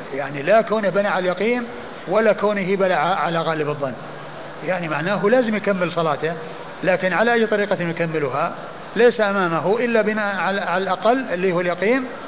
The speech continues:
أو يتحرى ويبني على غالب ظنه، هذا هو الذي أمامه، أمامه شيئان، لكن الحديث ما فيه تعرض لهذا، يعني معناه أنه فيه اختصار، فيه اختصار.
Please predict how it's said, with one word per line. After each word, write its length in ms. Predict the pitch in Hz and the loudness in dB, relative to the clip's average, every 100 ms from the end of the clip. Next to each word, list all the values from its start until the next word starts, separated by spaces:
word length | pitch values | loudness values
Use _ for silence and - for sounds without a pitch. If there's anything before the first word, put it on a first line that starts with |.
| - - | -14 -2
أو 300 | 196 262 269 277 - - - - - | 4 6 4 -2 -10 -14 -14 -10 0
يتحرى 720 | 208 190 170 208 180 190 226 - - - - - - 190 | 2 2 2 2 4 2 2 -4 -12 -14 -14 -14 -6 2
ويبني 720 | 190 196 185 180 220 196 202 | 4 4 4 4 2 2 2
على 240 | 180 180 | 2 2
غالب 320 | 175 175 156 | 2 0 0
ظنه، 440 | 165 151 143 135 151 | 0 0 -2 -4 0
هذا 240 | 254 247 | 2 4
هو 100 | 190 | 2
الذي 320 | 196 170 160 151 | 2 0 -2 -2
أمامه، 320 | 156 135 110 - - - - - - - 185 | -2 -4 -6 -10 -14 -14 -14 -14 -14 -6 -2
أمامه 400 | 202 233 196 226 | 0 2 2 2
شيئان، 380 | 226 202 190 120 - - - - - | 2 2 0 -2 -8 -14 -14 -14 -4
لكن 360 | 156 226 226 226 | 2 4 4 0
الحديث 360 | 185 190 247 | 0 0 2
ما 140 | 240 262 | 2 2
فيه 100 | 233 | 2
تعرض 300 | 175 175 156 | 2 2 2
لهذا، 420 | 151 139 127 107 - - - - - - - - | 0 0 -2 -6 -12 -14 -14 -14 -14 -16 -14 -4
يعني 220 | 170 175 | -2 0
معناه 320 | 180 175 220 | 0 0 0
أنه 160 | 220 208 | 2 0
فيه 160 | 240 220 | 0 0
اختصار، 460 | - 175 170 135 - - - - - - - - - - | 0 0 2 0 -4 -12 -14 -14 -14 -14 -14 -14 -8 -2
فيه 240 | 180 214 - - - - | 0 0 -4 -12 -8 -2
اختصار. 600 | 208 - 165 156 143 | -2 -2 -2 -2 -2